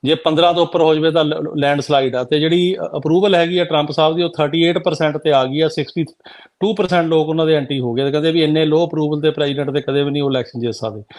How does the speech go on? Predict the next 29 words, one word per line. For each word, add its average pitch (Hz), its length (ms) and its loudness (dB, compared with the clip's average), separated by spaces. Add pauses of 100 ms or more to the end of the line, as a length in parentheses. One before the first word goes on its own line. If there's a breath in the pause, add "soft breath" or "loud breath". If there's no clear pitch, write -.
(460 loud breath)
ਸੋ 196 100 2
ਏਦਾਂ 202 220 4
ਦਾ 208 200 4
ਮੋੜਾ 180 460 4
ਜਿਹੜਾ 180 240 2
ਉਹ 185 120 2
ਸ਼ੁਰੂ 170 280 -4
ਹੋਇਆ 147 220 4
ਹੋਇਆ। 165 260 4
ਹੁਣ 170 380 0
ਜਿਵੇਂ 139 280 0
ਹੁਣ 160 160 0
ਦੇਖੋ 151 260 0
ਇਹ 165 60 0
ਸਰਕਾਰ 151 320 0
ਦੀਆਂ 156 160 -2
ਨੀਤੀਆਂ 147 280 -2
ਕਿਵੇਂ 151 200 0
ਰਹਿਣਗੀਆਂ। 160 280 0
ਜਿਵੇਂ 156 160 0
ਉਹਦੀ 160 140 2
ਆਪਣੀ 160 340 2
ਪਾਰਟੀ 156 300 0
'ਚ 160 60 0
ਐਪਸਟੀਨ 156 360 0
ਫਾਈਲਾਂ 147 240 -2
ਤੇ 151 100 0
ਬਗਾਵਤ 139 420 0
ਆ 135 120 0